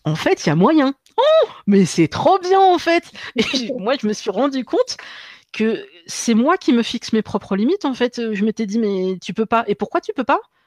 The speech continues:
Parce qu'on t'a dit que les grosses, euh, elles pouvaient pas. Ah ouais ? Eh ben, écoute, on va voir. Au pire, qu'est-ce que tu risques ? Une veste. Et ça, ça m'a vraiment, de, de, de ce jour-là,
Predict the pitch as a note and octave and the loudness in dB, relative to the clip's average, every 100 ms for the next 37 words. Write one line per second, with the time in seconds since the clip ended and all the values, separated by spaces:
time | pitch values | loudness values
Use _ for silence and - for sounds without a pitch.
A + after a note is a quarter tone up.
0 | _ - A#3+ - A#3 A3+ G#3+ D4 A#3 G#3+ | _ -4 -2 -2 -2 -2 -4 -4 -4 0
1 | G3 B3+ - - F#3+ F3 F#3+ - G3 G#3 | 0 -2 -4 -4 -2 0 -2 0 0 2
2 | C#4+ D#4 _ _ _ - G3+ A#3+ F#4+ _ | 0 -2 _ _ _ 0 2 2 0 _
3 | - F#3 F3+ - - G3 D#3+ E3+ A3 _ | -4 -2 -2 -2 -6 -4 -2 -4 -8 _
4 | _ - - _ - A#3+ - D4+ D4 C4 | _ -20 -20 _ -4 -4 -2 -4 -2 -4
5 | - - G#3 D#3 - - - _ - G#3+ | -4 -6 -6 -6 -12 -18 -20 _ -2 0
6 | F#3+ D3 - - - E3 - A#3+ B3+ G#3 | 0 -2 -8 -18 -10 -8 -2 0 0 -2
7 | F3+ E3 D#3 D#3+ - - - - - F3+ | 0 0 0 -2 -8 -20 -20 -18 -6 0
8 | G3+ B3+ G#3+ D#3+ F#3 E3+ E3 E3+ - G#3+ | 2 2 0 -4 -6 -8 -6 -4 0 0
9 | G#3 C4+ A3 B3 | 0 2 2 0